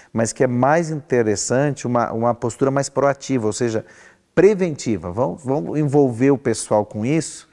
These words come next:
antes de ter que pensar na ação reativa e corretiva por conta de um problema que já apareceu. Como é que você vê isso?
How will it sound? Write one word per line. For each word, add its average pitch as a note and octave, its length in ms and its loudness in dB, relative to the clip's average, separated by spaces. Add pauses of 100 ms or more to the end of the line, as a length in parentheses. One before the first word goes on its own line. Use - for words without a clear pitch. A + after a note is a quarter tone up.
(400)
antes D#3 340 2
de D3+ 120 -6
ter D3+ 140 2
que C#3+ 100 -16
pensar C3 800 -2 (340)
na A#2+ 200 0
ação B2+ 500 -4
reativa C#3+ 960 0
e C3+ 40 0
corretiva C3 840 -2
por C3+ 180 -2
conta B2+ 300 -4
de B2 80 -4
um C3 60 -4
problema A#2+ 420 0
que A#2 140 -14
já A#2+ 280 0 (360)
apareceu. A#2+ 560 -2
Como B3 160 -8
é A#3 60 -6
que - 80 -8
você - 140 0
vê A2 200 2
isso? - 340 -8